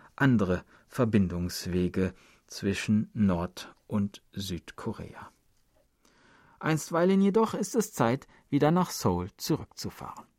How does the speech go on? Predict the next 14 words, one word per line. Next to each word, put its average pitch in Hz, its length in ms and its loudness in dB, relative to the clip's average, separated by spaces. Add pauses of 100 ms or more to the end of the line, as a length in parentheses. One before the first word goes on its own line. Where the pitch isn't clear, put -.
(400)
Sechzehn 110 680 2
Uhr 104 240 0
siebenundzwanzig, 110 1000 2 (380)
Abfahrt 127 680 0 (220)
vom 123 420 0 (100)
Bahnhof 98 560 0 (120)
Torasan. 101 560 -2 (720)
Siebzehn 208 520 2
Uhr 165 180 4
siebenundvierzig, 135 1080 0 (460)
Ankunft 135 720 0 (340)
am 127 220 -2
Seouler 101 520 -4
Hauptbahnhof. - 840 -12